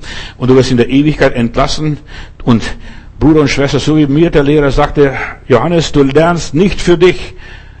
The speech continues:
äh, für die Schule, du lernst für dich.“ Und ich möchte jetzt weiter sagen, ich, wir lernen hier nicht für uns, wir lernen hier für unsere Ewigkeit.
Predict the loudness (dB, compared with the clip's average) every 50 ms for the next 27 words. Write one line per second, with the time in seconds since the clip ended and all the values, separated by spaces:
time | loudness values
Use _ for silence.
0 | -16 -6 0 2 2 2 2 2 2 2 2 2 2 2 2 2 4 2 2 2
1 | 2 0 0 -2 -2 -2 0 0 0 -2 -4 -6 -12 -14 -14 -16 -10 -4 -2 -2
2 | 0 2 0 2 2 2 2 2 -2 -2 -2 0 0 0 -2 -2 -4 -10 -18 -12
3 | -2 -2 -2 -2 0 0 2 2 4 4 2 2 2 2 0 2 2 2 2 2
4 | 2 2 4 4 4 2 2 -2 -8 -8 -6 -6 -4 -2 2 2 4 2 2 0
5 | -8 -14 -14 -16 -10 0 2 4 4 4 4 2 2 2 2 2 2 2 2 2
6 | 2 2 2 0 0 2 0 0 0 0 0 0 2 0 -2 -4 -4 -4 -4 -4
7 | -4 -6